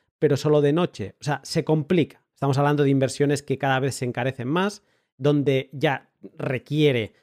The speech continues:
pues, que estudies todos los vídeos que haya publicado Luis para que, mm, tengas un control domótico de los flujos de la energía y que, mm, dediques también varias horas <laughs>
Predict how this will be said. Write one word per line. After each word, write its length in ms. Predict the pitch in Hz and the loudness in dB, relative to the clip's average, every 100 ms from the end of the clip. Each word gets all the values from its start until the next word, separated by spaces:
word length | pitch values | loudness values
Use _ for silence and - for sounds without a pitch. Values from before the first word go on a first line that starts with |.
| _ | _
pues, 180 | 127 123 | -4 -4
que 460 | - 127 120 113 - - | 0 0 2 0 -4 -12
estudies 600 | 135 - 165 151 135 127 | -12 -4 0 2 0 0
todos 180 | 160 151 | 2 4
los 160 | 135 | 4
vídeos 300 | 127 151 135 | 2 2 2
que 80 | 123 | 2
haya 100 | 143 | 0
publicado 460 | 135 131 131 139 131 | 0 -2 0 0 2
Luis 400 | 139 156 120 - _ _ | 4 2 0 -6 _ _
para 280 | - 131 131 | -4 -2 0
que, 340 | 131 131 127 113 | 2 2 0 -2
mm, 240 | 127 131 120 123 | -4 -4 -6 -2
tengas 240 | 143 143 | 0 2
un 100 | 143 | 2
control 400 | 135 135 147 147 | 0 2 4 4
domótico 640 | 139 135 165 170 135 131 | 4 4 4 2 0 0
de 120 | 123 120 | 0 0
los 220 | 127 - | -2 -2
flujos 500 | 147 151 120 127 113 | 2 2 4 0 0
de 100 | 127 | 0
la 80 | 123 | 0
energía 580 | 123 - 185 147 95 - _ - | -2 -2 0 0 0 -8 _ -18
y 100 | - | -10
que, 280 | 131 131 - | -6 -6 -6
mm, 240 | 135 120 | -8 -8
dediques 440 | 120 107 123 139 - | -10 -8 -4 -2 0
también 260 | 123 156 | 2 2
varias 260 | 139 123 123 | 4 2 2
horas 380 | 147 117 - _ | 2 2 -2 _
<laughs> 280 | - - 151 | -4 0 0